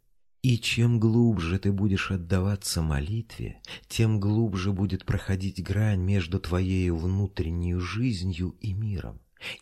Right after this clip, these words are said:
И тем выше и непроницаемее будут подниматься стены незримого монастыря. Но я даже представить себе не могу, как взяться за это дело.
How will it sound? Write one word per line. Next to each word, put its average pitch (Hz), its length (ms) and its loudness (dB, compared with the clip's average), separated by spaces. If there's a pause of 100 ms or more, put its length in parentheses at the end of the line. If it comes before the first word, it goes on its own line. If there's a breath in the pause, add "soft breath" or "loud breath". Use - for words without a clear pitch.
И 131 140 2
тем 104 340 0
выше 92 640 -2 (220 loud breath)
и 135 140 6
непроницаемее 107 1200 0
будут 101 380 0
подниматься 92 600 -2
стены 131 640 0 (160 loud breath)
незримого 95 960 2 (160 loud breath)
монастыря. 73 840 -4 (800)
Но 78 320 2
я 80 160 4
даже 80 240 4
представить 82 520 -2
себе 95 220 0
не 92 100 2
могу, 78 320 0 (300 loud breath)
как 82 240 2
взяться 69 400 0
за 64 140 -2
это 80 220 0
дело. 64 360 -2